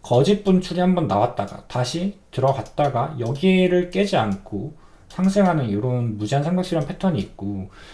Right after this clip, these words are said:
그리고 무제한 삼각수렴 패턴이 세 가지 정도가 되는데 일단은 제가 알고 있는 가장 티피컬한 관점은 이런 건데 그냥 솔직히 말하면 조금 그래요. 그냥 저는 저거를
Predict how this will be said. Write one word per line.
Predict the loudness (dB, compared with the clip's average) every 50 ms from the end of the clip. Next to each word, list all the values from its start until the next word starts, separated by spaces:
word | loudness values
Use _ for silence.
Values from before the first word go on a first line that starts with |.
| -20 -20 -6
그리고 | -2 -2 0 0 0
무제한 | -2 -2 6 8 8 8
삼각수렴 | 8 6 2 -2 -2 0 0 0 0
패턴이 | -2 -2 0 2 2 2
세 | 2 0 0
가지 | 0 0 2 0
정도가 | -2 0 2 0 0
되는데 | 0 0 -2 -2 -2 -4 -4 -4 -4
일단은 | -4 -4 -6 -4 -2 0 0 0
제가 | -2 -2 -2 0 2 4
알고 | 4 4 2 0
있는 | 0 -2 -2
가장 | -2 -2 -4 -4
티피컬한 | -4 -8 -14 -10 -6 -4 -4 -2 -2
관점은 | -2 -4 -4 -4 -4 -4
이런 | -4 -4 -4 -4
건데 | -4 -4 -6 -4 -6 -6 -8 -8 -12 -14 -12 -12 -14 -14 -14 -14 -2
그냥 | 4 4 6
솔직히 | 6 6 2 -2 -6 -8 0 4
말하면 | 4 4 6 4 2
조금 | 0 2 2 0
그래요. | 2 2 0 0 0 -2 -4 -6
그냥 | -6 -4 -4 -2 -4 -4 -6 -8 -10 -12
저는 | -6 -4 -2 -2 -2 -2
저거를 | -2 -2 0 0 2 0 2 0 -2 -2 -4 -6 -10